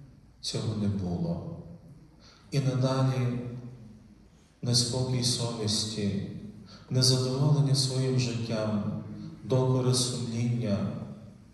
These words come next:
гризота нашої совісті. Чому?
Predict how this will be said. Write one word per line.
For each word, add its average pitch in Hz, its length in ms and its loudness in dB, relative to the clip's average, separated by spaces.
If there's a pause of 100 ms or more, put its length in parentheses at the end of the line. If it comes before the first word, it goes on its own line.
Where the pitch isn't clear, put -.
(1120)
гризота 131 540 4
нашої 123 540 2
совісті. 104 1080 -2 (3000)
Чому? 107 800 0